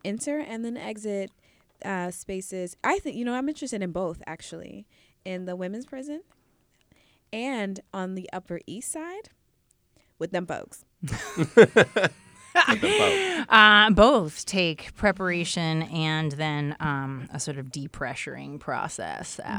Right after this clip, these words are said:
Speaker 3: afterwards. Um, you know, it's interesting how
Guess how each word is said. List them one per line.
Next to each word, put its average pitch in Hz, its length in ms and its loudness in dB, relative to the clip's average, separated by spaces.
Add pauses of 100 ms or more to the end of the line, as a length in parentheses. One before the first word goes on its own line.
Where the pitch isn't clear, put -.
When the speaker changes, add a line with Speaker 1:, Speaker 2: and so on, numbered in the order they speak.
Speaker 3:
afterwards. 90 640 -10 (440)
Um, 170 600 6 (2250)
you 285 80 0
know, 277 100 0
it's 254 160 -2
interesting 262 640 2
how 170 760 -4